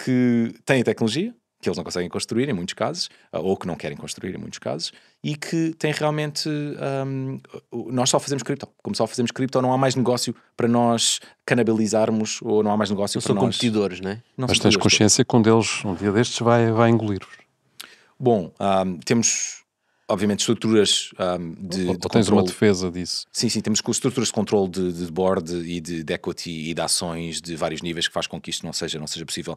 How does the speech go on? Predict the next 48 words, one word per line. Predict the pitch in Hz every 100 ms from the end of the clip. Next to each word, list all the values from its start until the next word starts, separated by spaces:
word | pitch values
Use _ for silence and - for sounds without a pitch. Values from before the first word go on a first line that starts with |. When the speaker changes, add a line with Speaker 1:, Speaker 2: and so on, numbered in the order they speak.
| -
Speaker 3:
Ok. | 80 90
Speaker 1:
mesmo | 87 90
numa, | 87
uma, | 87 85 90
uma, | 87 85 82
uma | 80 90 82 80
empresa | 78 85 80 80 -
cotada | - 82 78
no | 78
mercado | - 80
público. | 78 78 - - -
E |
já | -
agora | 90 95
olhava, | 87 87 92 85
ah, | 95 85 92
há |
muitos | 87 87 87
exemplos | 87 85 90 80
de, | 85 85 - - -
há |
uma | 87
grande | 85 92 87
empresa | 87 82
neste | 85 -
momento | 87 85 90
na, | 85 85
na, | 82 69 87 82
na | 80
Bolsa | 80 80
Pública | 85 78 80 82 78
no-, | 73 82
norte-americana | 82 82 80 78 90 80
de | -
cripto, | 104 101 95
ou | 90
pelo | 92
menos | 80 78
uma, | 104 98
não, | 78
obviamente | 71 69 - 82 76 82
o, | 69 71 69 - -
a | 76
Coinbase | - 87 80 85 -
é, | 80 76 78 85
é |
a | 85
maior, | 85 92 107